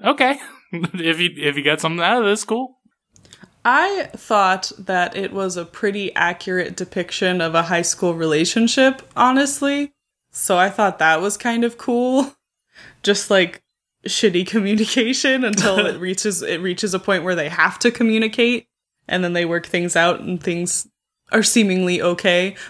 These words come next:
Speaker 2: Like, who knows what'll happen in the future, but that's kind of the point.
Speaker 3: Yeah.
Speaker 1: Yeah,
Speaker 3: I mean
Speaker 1: I, I think the situations were just a little too, like, sitcom-y miscommunication for me. Like, there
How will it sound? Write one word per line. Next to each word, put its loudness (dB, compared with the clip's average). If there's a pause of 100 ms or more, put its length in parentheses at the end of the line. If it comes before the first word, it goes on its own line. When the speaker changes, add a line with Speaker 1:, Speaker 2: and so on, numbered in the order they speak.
Speaker 2:
Like, 4
who 6
knows 2
what'll 0
happen 2
in 0
the -2
future, 0
but -2
that's 0
kind 2
of -2
the -2
point. 0 (440)
Speaker 3:
Yeah. 0 (460)
Speaker 1:
Yeah, 2
Speaker 3:
I 4 (100)
mean -2
Speaker 1:
I, 0 (140)
I 2
think -2
the 2
situations 0
were 0
just -2
a 4
little 2
too, -2 (280)
like, 0 (140)
sitcom-y 0
miscommunication 0
for 2
me. 0 (180)
Like, 0 (160)
there 0